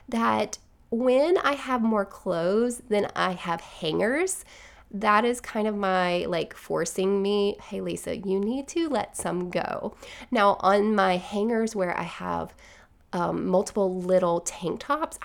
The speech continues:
I will put several tank tops on one hanger. But that is kind of my sign to myself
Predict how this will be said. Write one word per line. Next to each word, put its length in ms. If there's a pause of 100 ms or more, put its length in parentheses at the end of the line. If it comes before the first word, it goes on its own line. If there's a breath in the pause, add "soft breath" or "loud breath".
I 80
will 180
put 420 (220 loud breath)
several 380
tank 280
tops 260
on 280
one 240
hanger. 600 (480 loud breath)
But 540 (380)
that 180
is 120
kind 240
of 60
my 220
sign 420
to 100
myself 680